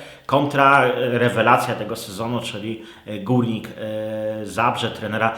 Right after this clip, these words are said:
Gaszparika. I, e, co ciekawe, e, w poprzednich kilku dniach, e, temu to Górnik, e, świecił laury, bo awansował za sprawą, e, wygranego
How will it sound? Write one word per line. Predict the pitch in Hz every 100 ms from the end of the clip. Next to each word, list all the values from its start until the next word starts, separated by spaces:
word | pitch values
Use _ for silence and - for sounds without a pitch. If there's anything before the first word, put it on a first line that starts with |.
| - -
Gaszparika. | 113 117 - 113 107 127 131 107 - - - - -
I, | 139 175 - 127 123 123
e, | 120
co | 156
ciekawe, | 147 127 113 110 120 135 -
e, | 104 107 110 107 - -
w | - - _ _ _ -
poprzednich | 117 - 127 120 120
kilku | 120 120 123
dniach, | 110 113 117 - -
e, | 92 107
temu | 123 113 107 120 120
to | 123
Górnik, | 117 120 208 143 107 87 110 101 101
e, |
świecił | 95 - 113 - 104
laury, | 120 117 110 120 135
bo | 120 113 117 - -
awansował | - 113 117 110 - 127 107 98 98 95 107
za | 117 110
sprawą, | 107 - 110 107 107 104 98
e, | 110 107 107 -
wygranego | 117 117 117 117 117 113 110